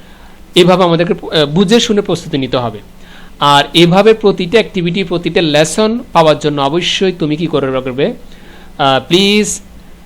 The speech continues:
চ্যানেলটা সাবস্ক্রাইব করে রাখো, যাতে করে পরবর্তীতে যে কোনো লেসন দেওয়া মাত্রই নোটিফিকেশন তুমি পাও। শুধু সাবস্ক্রাইব করে রাখবে, লাইক করবে, আর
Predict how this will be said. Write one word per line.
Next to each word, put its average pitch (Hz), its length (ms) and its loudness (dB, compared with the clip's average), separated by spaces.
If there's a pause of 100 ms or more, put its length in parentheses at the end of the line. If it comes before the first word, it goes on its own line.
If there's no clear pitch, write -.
(380)
চ্যানেলটা 165 560 2 (160)
সাবস্ক্রাইব 170 640 -4
করে 175 140 0
রাখো, 175 360 0
যাতে 160 300 -2
করে 175 220 -2
পরবর্তীতে 147 840 -2
যে 143 220 -4
কোনো 151 260 -2
লেসন 165 540 -2
দেওয়া 147 180 0
মাত্রই 151 460 -4
নোটিফিকেশন 151 520 -6
তুমি 131 180 -10
পাও। 120 220 -6 (1700)
শুধু 214 480 -2 (140)
সাবস্ক্রাইব 180 440 -4
করে 202 140 -2
রাখবে, 202 340 -2 (520)
লাইক 160 260 2
করবে, 214 420 2 (160)
আর 147 100 -2